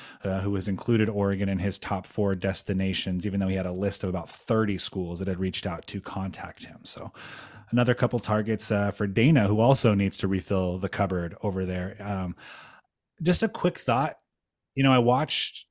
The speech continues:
the McDonald's All-American game. I watched some of the, the Geico National Championships, uh, you know, with Mookie and all that kind of stuff playing.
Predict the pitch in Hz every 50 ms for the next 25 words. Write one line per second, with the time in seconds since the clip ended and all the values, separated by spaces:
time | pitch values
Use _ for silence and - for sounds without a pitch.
0 | _ _ _ - - 117 127 123 123 123 120 120 120 120 117 120 117 117 117 117
1 | 120 - - 117 117 120 120 120 120 117 117 110 104 101 98 - - 107 98 104
2 | 101 101 104 110 120 110 - _ _ - 117 113 107 104 110 110 117 123 123 -
3 | - - - - - 123 120 120 104 104 107 107 104 101 101 101 101 98 98 98
4 | 87 95 98 104 - - 113 107 104 104 104 107 - - - 107 - - 113 107
5 | 101 - 107 104 95 - - 101 101 101 - - - - - - - 113 107 101
6 | 98 98 98 98 95 101 101 101 98 95 87 104 110 113 107 - 113 104 101 101
7 | 101 98 95 - 104 98 95 - - 104 95 - - 110 107 110 117 127 139